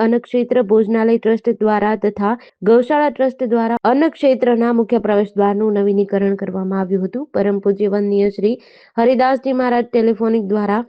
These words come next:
આશીર્વચન આપ્યા, તેમજ પરમ પૂજ્ય વંદનીય દેવી શ્રી ચંદુમા, પરમ પૂજ્ય સોનલલાલજી મહારાજ, પૂજ્ય આદરણીય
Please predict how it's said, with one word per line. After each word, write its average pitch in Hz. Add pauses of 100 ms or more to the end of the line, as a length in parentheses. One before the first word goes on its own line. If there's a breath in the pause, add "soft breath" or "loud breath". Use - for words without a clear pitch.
(380 soft breath)
આશીર્વચન 254
આપ્યા, 240
તેમજ 214
પરમ 202
પૂજ્ય 202
વંદનીય 208 (480 loud breath)
દેવી 240
શ્રી 226
ચંદુમા, 208 (120)
પરમ 208
પૂજ્ય 208 (380 soft breath)
સોનલલાલજી 233
મહારાજ, 208
પૂજ્ય 220
આદરણીય 214